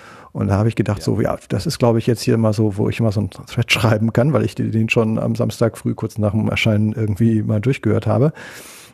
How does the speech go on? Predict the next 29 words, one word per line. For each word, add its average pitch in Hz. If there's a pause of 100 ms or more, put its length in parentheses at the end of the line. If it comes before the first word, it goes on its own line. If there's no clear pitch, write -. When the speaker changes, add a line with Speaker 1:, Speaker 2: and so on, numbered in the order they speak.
(240)
Speaker 1:
Und, 120
äh, 117
ähm, 113 (100)
dann -
dachte 151
ich 160
aber 147
drauf, 139
drauf, 139
es, -
es, -
es, -
es 165
muss 151
n-, 147
eigentlich 135
nicht 143
ein, 127
ein, 127
ein 123
Verriss, 127 (340)
äh, 101
werden, 90
den 92
ich 98
da 104
schreibe, 120
sondern, 117
ähm, 107